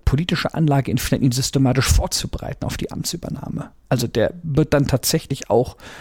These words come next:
ähm, jetzt häuslich bei ihm selber, ähm, entsprechend, äh, die Finnisch-Lektionen und so grundsätzlichen Orientierung in der Landeskunde ausgesetzt. Man entsendet auch zwei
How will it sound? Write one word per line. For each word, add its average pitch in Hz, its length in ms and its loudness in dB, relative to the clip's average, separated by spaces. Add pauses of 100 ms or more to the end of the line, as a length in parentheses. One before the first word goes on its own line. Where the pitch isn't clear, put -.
(380)
ähm, 123 520 6
jetzt - 500 -2
häuslich - 460 0
bei - 100 0
ihm 110 240 0
selber, 120 580 2
ähm, 107 400 2
entsprechend, 117 840 -2
äh, 101 140 2
die - 180 -8
Finnisch-Lektionen 120 1300 2
und 117 120 0
so - 360 -4
grundsätzlichen 117 840 2
Orientierung 113 680 0
in - 40 2
der 127 100 0
Landeskunde 131 800 2
ausgesetzt. - 680 -2
Man - 100 0
entsendet 135 500 2
auch - 140 -6
zwei 123 440 0